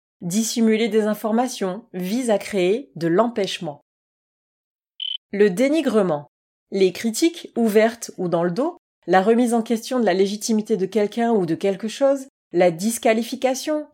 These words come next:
l'infantilisation ou la culpabilisation constituent des attaques. Ceci, même si elles sont présentées sous une apparente bienveillance,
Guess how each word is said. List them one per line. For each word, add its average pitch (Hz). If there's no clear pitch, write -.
l'infantilisation 254
ou 220
la 185
culpabilisation 208
constituent 277
des 202
attaques. 208
Ceci, 254
même 311
si 302
elles 233
sont 208
présentées 226
sous 247
une 202
apparente 269
bienveillance, 180